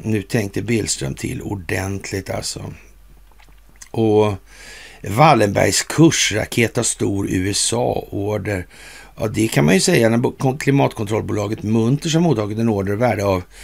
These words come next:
cirka åttioåtta miljoner dollar, ungefär niohundranittiofem miljoner kronor. Mm. Det där är ju lattjo. Mm. Man har mycket såna här beställningar i Ryssland också som man har tvingat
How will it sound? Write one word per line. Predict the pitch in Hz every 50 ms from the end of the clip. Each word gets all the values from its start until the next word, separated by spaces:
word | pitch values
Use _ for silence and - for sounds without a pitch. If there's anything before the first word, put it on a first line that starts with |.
| - -
cirka | - - - 117 - - -
åttioåtta | 65 - - - 113 113 104 - - -
miljoner | 104 104 98 101 104 120 120
dollar, | 98 92 117 117 117 117 117 117 107
ungefär | 101 101 98 - - 123
niohundranittiofem | 123 - - 113 107 107 - - - - - -
miljoner | 113 113 110 110 -
kronor. | - - 117 117 123 120 127 127 120 104 - - - - - - - - - -
Mm. | 92 95 95 92 90 90 90 90 87 87 87 87 95 95 95 113 120 113 - - - - - - - - - - - - - - - - - - - - - - - - - - -
Det | - -
där | - - 95
är | 98
ju | - -
lattjo. | - - - - - - - - - - - - 120 127 - - - - - - - - - - - - - - - - - - - - - - _ - - 120 95
Mm. | 90 85 82 80 78 76 - - - - - - -
Man | - 101
har | 127
mycket | 147 156 143 - - 127 131 - - - - - - - - - - - - - - - - - - - - - -
såna | - - - 139
här | 147 139
beställningar | 117 123 123 - - - 107 104 120 123 - 101 95 104 104
i | 104 110 - - -
Ryssland | - 113 120 143 - - - - - - - -
också | 101 98 - -
som | 92 98 98
man | 98 95 95
har | 92 92 92 90 - - - - - - - - - - - - - - - - - - - - - -
tvingat | - - 104 98 95 95 95 92 - -